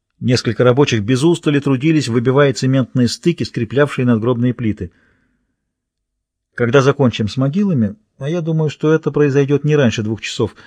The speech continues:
мы пойдём пообедаем. Потом, когда мы останемся одни, осмотрим верхние комнаты. Я отпустила на вторую половину дня всю свою команду.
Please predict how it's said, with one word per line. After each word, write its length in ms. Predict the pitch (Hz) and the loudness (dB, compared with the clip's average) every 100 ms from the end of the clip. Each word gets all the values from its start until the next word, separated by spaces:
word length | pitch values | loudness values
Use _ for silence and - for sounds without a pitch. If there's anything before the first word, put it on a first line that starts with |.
| - _ | -20 _
мы 120 | 175 | -2
пойдём 300 | 190 127 147 | 0 0 0
пообедаем. 540 | 139 120 98 85 - - _ _ _ _ _ _ _ - | 0 -2 -2 -8 -12 -18 _ _ _ _ _ _ _ -2
Потом, 440 | 127 - 208 175 - _ _ _ - | 0 2 2 2 -6 _ _ _ -8
когда 260 | 110 101 | -4 -2
мы 120 | 110 | -2
останемся 560 | 117 - 120 104 - 120 | -2 0 0 -2 -2 0
одни, 300 | 120 151 214 | 0 2 2
осмотрим 680 | 214 127 - 151 208 156 120 | 2 -4 0 0 0 0 0
верхние 360 | 147 151 151 | -2 -2 -4
комнаты. 500 | 143 123 98 92 95 - _ _ _ _ _ _ _ _ - | -4 -4 -4 -6 -12 -20 _ _ _ _ _ _ _ _ -8
Я 360 | 120 135 143 - _ | 0 2 2 -4 _
отпустила 680 | 123 - - 139 - 160 135 | -6 -4 -4 -6 -2 2 2
на 100 | 120 | 2
вторую 300 | - 131 123 | 2 2 2
половину 380 | 131 123 123 120 | 2 0 2 0
дня 220 | 127 143 | -2 -4
всю 220 | - 143 | -4 -8
свою 220 | - 127 | -4 -4
команду. 460 | 123 139 123 92 | -2 -2 -2 -4